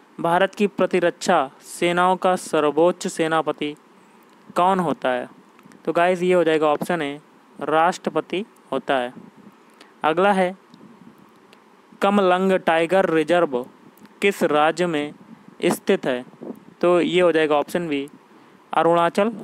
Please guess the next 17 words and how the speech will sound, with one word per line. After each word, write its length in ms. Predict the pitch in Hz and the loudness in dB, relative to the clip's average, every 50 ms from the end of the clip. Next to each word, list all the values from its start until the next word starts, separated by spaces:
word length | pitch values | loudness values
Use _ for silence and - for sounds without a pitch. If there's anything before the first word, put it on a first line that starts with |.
| - _ _ | -18 _ _
प्रदेश। 520 | - 151 143 127 139 139 131 131 - - - - - - - - - - - - _ _ _ _ _ - - - - - - _ _ - - - - - - - - - - _ _ _ _ - - | -8 -6 -4 -4 -2 -4 -4 -6 -8 -14 -20 -20 -20 -20 -20 -20 -20 -20 -20 -20 _ _ _ _ _ -20 -20 -20 -20 -20 -20 _ _ -20 -20 -20 -20 -20 -20 -20 -20 -20 -20 _ _ _ _ -6 -4
अब 140 | - 170 165 | -2 -2 0
देखिए 240 | 190 190 220 202 | 0 0 0 0
सुमेलित 400 | 175 175 170 165 170 175 190 185 | 0 0 0 0 0 0 0 0
करना 200 | - 175 165 170 | -2 -2 0 0
है, 80 | 180 180 | -2 -2
कूट 260 | - - 190 190 185 170 | 0 2 2 4 4 4
द्वारा 200 | 180 175 175 170 | 2 2 2 0
मिलान 300 | 160 151 151 147 147 139 | 0 0 0 0 -2 -2
करना 260 | - 139 135 131 127 | -4 -4 -4 -4 -6
है, 140 | 127 131 - - - - - - - | -6 -8 -12 -16 -20 -20 -16 -6 -2
तो 60 | 151 | -2
इसका 240 | 160 - - 185 175 | -2 -2 0 -2 -2
आंसर 200 | 175 175 - 170 | 0 0 0 0
हो 60 | 165 | 2
जाएगा 240 | 156 160 160 147 156 | 2 2 2 2 0
ऑप्शन 360 | 151 151 - - 180 185 196 | 0 -2 -2 -4 -4 -4 -6